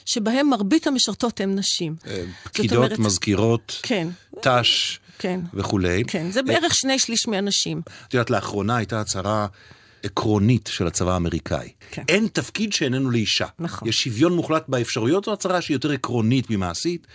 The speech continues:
Speaker 1: כן.
Speaker 2: כרגע, אבל העיקרון הוא גם חשוב והסמליות היא חשובה. איפה עומד צה"ל מול הסטנדרט האמריקאי הזה?
Speaker 1: פורמלית, נדמה לי שתשעים אחוז מהתפקידים בצה"ל פתוחים בפני נשים.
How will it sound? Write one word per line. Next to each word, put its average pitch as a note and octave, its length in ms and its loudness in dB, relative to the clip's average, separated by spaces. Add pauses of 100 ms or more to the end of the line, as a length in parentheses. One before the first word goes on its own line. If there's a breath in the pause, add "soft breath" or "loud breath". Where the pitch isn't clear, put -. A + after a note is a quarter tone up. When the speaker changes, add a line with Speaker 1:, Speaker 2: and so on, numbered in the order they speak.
(180 loud breath)
Speaker 1:
כן. C3+ 140 -12 (100)
Speaker 2:
כרגע, B2 480 2
אבל G2+ 260 -2
העיקרון G2+ 440 -4
הוא G#2 100 -4
גם F2+ 140 -4
חשוב F#2 340 -8
והסמליות E2 480 -4
היא - 80 -8
חשובה. D#2+ 300 -10 (440 loud breath)
איפה C#3 180 -2
עומד B2 300 0 (120)
צה"ל F#2+ 520 0
מול G2 360 4
הסטנדרט F2 1120 0
האמריקאי D#2+ 500 -2
הזה? C#2+ 180 -6 (760 loud breath)
Speaker 1:
פורמלית, D4 840 4
נדמה A#3 280 -2
לי A#3+ 120 0
שתשעים A#3+ 640 0
אחוז C#4 320 0
מהתפקידים C4 600 -2
בצה"ל B3 340 -2
פתוחים A#3+ 360 -4
בפני A#3+ 320 -4
נשים. A#3+ 540 0